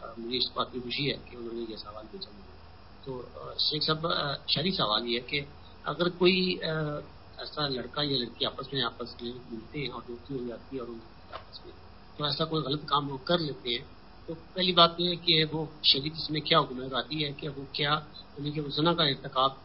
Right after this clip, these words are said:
جن میں کہا جائے کہ وہ زنا کا ارتکاب کر لیتے ہیں، تو کیا وہ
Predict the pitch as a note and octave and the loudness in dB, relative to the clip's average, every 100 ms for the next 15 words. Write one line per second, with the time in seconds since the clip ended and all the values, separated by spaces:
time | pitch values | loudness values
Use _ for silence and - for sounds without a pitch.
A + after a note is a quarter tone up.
0 | - B2 B2+ B2+ A#2 A2+ B2 A#2 A2+ - | -12 -8 -4 -2 -2 -2 0 -2 -2 -10
1 | C3 B2+ B2+ C3+ C#3+ C3 A#2+ A2 G2+ G#2 | -8 -8 -2 0 0 0 -4 -4 -2 -2
2 | - - - - A#2+ B2+ - G2+ F#2+ - | -6 -16 -18 -12 -12 -12 -8 -6 -6 -8
3 | - - - - D#3 E3+ E3+ E3+ | -16 -18 -18 -12 -2 2 4 2